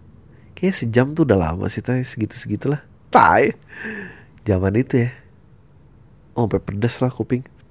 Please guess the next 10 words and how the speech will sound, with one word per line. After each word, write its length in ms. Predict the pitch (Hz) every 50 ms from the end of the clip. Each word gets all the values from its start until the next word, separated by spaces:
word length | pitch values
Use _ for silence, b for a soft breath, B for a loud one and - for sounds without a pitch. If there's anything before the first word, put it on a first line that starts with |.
| - - - - B B B B B B B B B - - - - - - - - - - - - - - - - - - - - -
Em, 320 | 110 110 107 107 107 - - - - - - - - - - - - -
halo 140 | 117 123 120
Bang 160 | 127 123 117
Santai, 400 | 117 - 113 110 110 117 117 110
gue 160 | 110 120 135
mau 80 | 139 139
tanya 220 | 135 131 123 123
sesuatu 260 | 123 - 123 113 -
ke 80 | 120 - 117 110
Bang. 160 | 104 98